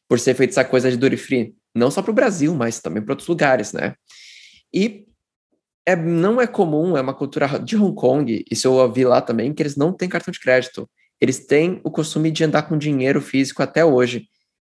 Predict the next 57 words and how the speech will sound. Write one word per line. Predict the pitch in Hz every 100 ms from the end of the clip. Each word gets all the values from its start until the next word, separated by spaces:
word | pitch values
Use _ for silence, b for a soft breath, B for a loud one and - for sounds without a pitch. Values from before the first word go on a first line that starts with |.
| _
por | 117 117
causa | 131 127 123
que | 135
eles |
se | 131
acostumaram | 135 - 147
tanto | 143 160 202
a |
não | 170 156
ter |
o | 151
cartão | 139 135
de | 123
crédito | - 127 139 -
que | 156 156
você | 151 151 147 147
vai | 151
ver | 139
o | 143
cara | 151
saindo | 147 147 139
com | 139 151
duzentos | 143 143 139 -
dólares | 131 135 -
de |
Hong | 127
Kong | - 123 123
pra | 131 135
fazer | 131 123 131
compra | - 123 226 139 139 B B
e | 123
não |
usar | 123 123
o |
cartão. | 123 135 131 110 87 - b b b -
Mas, | 175
felizmente, | 226 202 180 175
meu | 175
cartão | 175 160 160
passou | 160 156 165
lá. | 135 104 - _ _ -
Eles | 196 214
não | 190
têm | 190
o |
costume, | 190 185 - 123
mas | 92 104 98
hoje | 113 117
já | 113 123
existe | 127 123 110 110
a | 127
tecnologia | 131 131 127 120
pra | 120
eu | 131
pagar | 131 123 120 120 B B -
o |
cartão. | 110 139 - 117 82 -